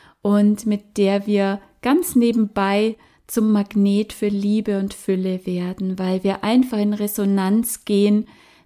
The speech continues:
mit dieser lichtvollen, hochfrequ-, hoch-, <laughs> hochfrequenten Schwingung.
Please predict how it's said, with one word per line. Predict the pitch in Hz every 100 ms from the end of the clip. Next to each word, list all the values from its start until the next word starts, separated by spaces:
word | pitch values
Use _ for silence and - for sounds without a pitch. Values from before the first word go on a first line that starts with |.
| -
mit | 214 233 - - -
dieser | 214 214 208 202 202 202 - _
lichtvollen, | - 214 247 254 - 214 202 208 202
hochfrequ-, | 196 196 - 190 185 190 - - -
hoch-, | 240 269 - - 240 233
<laughs> | 330 330 - -
hochfrequenten | 277 311 - - 226 - 202 214 - 190
Schwingung. | - 196 185 180 175 175